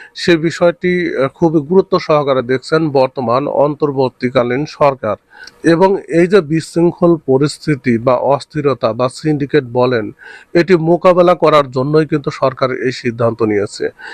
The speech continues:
এ থেকে সি-, কৃষকেরা তাদের, আহ, যে সারটা প্রয়োজন সেই সারের সরবরাহটা ঠিক থাকবে এবং উৎপাদন ব্যয়টাও কিছুটা কমে আসবে। আহ, সিন্ডিকেট হলে অতিরিক্ত দামে সার ক্রয় করতে হয়,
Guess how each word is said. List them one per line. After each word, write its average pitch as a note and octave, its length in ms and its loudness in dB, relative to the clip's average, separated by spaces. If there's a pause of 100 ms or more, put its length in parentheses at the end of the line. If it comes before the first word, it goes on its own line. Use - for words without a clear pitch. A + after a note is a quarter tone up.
(480)
এ F#3 140 6
থেকে G3 280 2
সি-, E3 300 -4
কৃষকেরা F3 520 2
তাদের, C#3+ 400 0
আহ, C3 540 0
যে C#3 160 2
সারটা C#3 500 -2
প্রয়োজন C#3+ 560 0
সেই C3+ 220 -4
সারের C3 280 -2
সরবরাহটা B2+ 640 -2 (180)
ঠিক C3 220 -6
থাকবে C3 400 0 (760)
এবং F3 440 6
উৎপাদন F#3+ 680 2
ব্যয়টাও D3+ 460 2
কিছুটা D3 400 -4
কমে B2+ 240 -2
আসবে। G#2 300 -4
আহ, D3 300 2
সিন্ডিকেট G3 640 4
হলে F3 340 4
অতিরিক্ত F3 680 0
দামে D#3 360 2
সার C#3 340 -2
ক্রয় C3+ 320 2
করতে B2+ 320 -4
হয়, A2 300 0